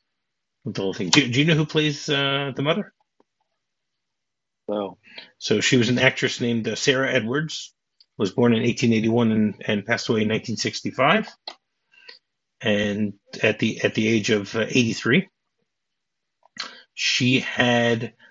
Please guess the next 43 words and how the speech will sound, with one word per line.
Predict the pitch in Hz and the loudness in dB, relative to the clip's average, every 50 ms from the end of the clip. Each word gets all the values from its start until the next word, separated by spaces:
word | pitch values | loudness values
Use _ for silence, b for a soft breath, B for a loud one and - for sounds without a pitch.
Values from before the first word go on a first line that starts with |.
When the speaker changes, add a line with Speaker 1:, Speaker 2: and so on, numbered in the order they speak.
| b b _ | b b _
Speaker 1:
a | - | -4
hundred | - - 151 156 139 139 135 123 | 2 2 2 2 2 0 0 0
eighty-nine, | 123 123 120 120 117 117 117 117 117 120 120 113 113 113 | 0 0 0 -2 -2 -2 -2 -2 -2 -2 -2 -2 -2 -2
uh, | 113 117 113 110 110 110 107 - - _ _ - _ _ _ _ _ _ _ _ _ - - | -2 -2 -2 -2 -2 -2 -4 -6 -10 _ _ -20 _ _ _ _ _ _ _ _ _ -6 -4
uh, | 110 107 107 101 - _ - - | -2 -2 -2 -4 -6 _ -10 -4
she | - - - 107 | -2 0 0 2
has | - 143 143 131 107 | 4 4 4 4 4
a | 101 | 4
hundred | - 135 120 117 117 123 | 2 2 2 2 2 2
eighty-nine | 123 120 113 120 120 120 110 | 2 2 2 2 0 0 0
credits | - - 117 110 107 - - | 0 0 0 0 -2 -4 -4
in, | 117 107 107 107 - - | -4 -4 -4 -4 -4 -4
on | 113 107 | -2 0
I | 107 107 | 0 0
M | 107 101 | 0 0
D | 92 98 | -2 0
B. | 95 117 185 - | 0 0 0 0
She | - - - | 0 0 2
was | 110 110 107 | 2 2 0
also | 110 - 120 110 - 135 123 | 2 0 0 2 2 4 6
in | 127 120 | 6 6
the | 117 | 6
movie | 113 113 120 113 117 110 | 6 6 4 4 2 2
The | 104 - | 2 0
Shop | - - 110 - | 0 -2 0 0
Around | 135 117 113 110 | 2 2 2 2
the | 104 | 0
Corner, | - - 131 135 143 147 127 - _ _ _ _ _ _ _ _ _ _ _ _ _ | 0 0 0 0 0 -2 -4 -8 _ _ _ _ _ _ _ _ _ _ _ _ _
The | - 101 | -2 0
Bishop's | 107 110 - - 104 - - - | 2 2 2 0 -2 -4 -4 0
Wife. | 113 127 131 135 135 - _ _ - | 2 2 4 2 2 0 _ _ -6
Speaker 2:
Mm. | 107 104 98 95 - _ _ - 113 | -4 -4 -8 -12 -16 _ _ -14 -12
Speaker 1:
Uh, | 104 104 104 104 104 104 | -10 -10 -10 -10 -10 -10
so | 98 - - 170 | -6 -2 0 2
yeah, | 220 226 220 208 _ - | 2 0 -2 -6 _ -12
she, | - - 127 127 131 127 | -4 -2 -2 -2 -2 -2
she | 107 - - - 117 | -4 -4 -2 -2 2
had | - 117 117 | 2 2 2
a | 117 107 | 2 2
very, | 117 113 113 113 110 110 110 110 | 0 0 0 0 -2 -2 -4 -4
uh, | 107 107 107 104 104 _ - - | -4 -6 -8 -8 -12 _ -18 -16
uh, | - 120 113 - _ | -14 -14 -14 -12 _
prolific, | - - 113 107 104 - - - | -4 -2 -2 -2 -2 -4 -8 -14